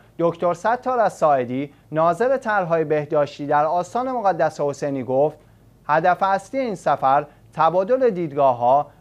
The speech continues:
با شیخ عبدالمهدی کربلایی و بررسی چگونگی کمک رسانی آستان مقدس حسینی به ملت عراق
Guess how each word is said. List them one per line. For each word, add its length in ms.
با 160
شیخ 280
عبدالمهدی 760
کربلایی 800
و 140
بررسی 580
چگونگی 680
کمک 380
رسانی 440
آستان 440
مقدس 520
حسینی 680
به 140
ملت 460
عراق 480